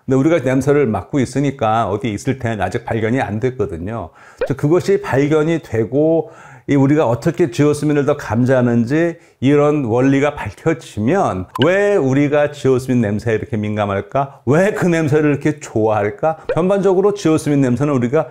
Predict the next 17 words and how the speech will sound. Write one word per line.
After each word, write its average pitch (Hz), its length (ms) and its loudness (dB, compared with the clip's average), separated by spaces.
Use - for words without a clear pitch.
힐링을 220 680 0
주는 156 220 -2
숲의 180 400 -6
냄새고 147 600 0
바다의 139 400 0
냄새거든요. 92 720 -6
왜 180 180 2
그럴까? 95 640 -2
거기에 107 320 -2
대한 104 180 0
답을 101 460 -6
더 113 120 -6
정확하게 113 680 -4
알 85 180 -6
수 - 120 -6
있지 101 180 -4
않을까 92 600 -2